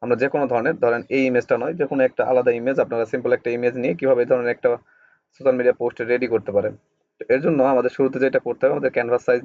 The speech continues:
নিতে হবে। তো আমরা এখান থেকে চলে যাচ্ছি নিউয়ে, আহ, ফাইল থেকে নিউয়ে চলে যাবেন, এরপরে এক হাজার আশি by এক হাজার আশি অথবা আপনি স্কয়ার সাইজ যে কোনোটা নিতে পারেন। এটা আমাদের সোশ্যাল মিডিয়ার পোস্টের সাইজ। এখানে নেওয়ার পরে আপনাকে শুরুতে যেটা করতে হবে,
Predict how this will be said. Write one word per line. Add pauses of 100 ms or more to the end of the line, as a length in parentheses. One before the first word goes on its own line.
নিতে
হবে।
তো
আমরা
এখান
থেকে
চলে
যাচ্ছি
নিউয়ে, (920)
আহ,
ফাইল
থেকে
নিউয়ে
চলে
যাবেন,
এরপরে
এক
হাজার
আশি
by
এক
হাজার
আশি (120)
অথবা
আপনি (380)
স্কয়ার
সাইজ
যে
কোনোটা
নিতে
পারেন। (280)
এটা
আমাদের
সোশ্যাল
মিডিয়ার
পোস্টের
সাইজ।
এখানে (800)
নেওয়ার
পরে
আপনাকে
শুরুতে
যেটা
করতে
হবে,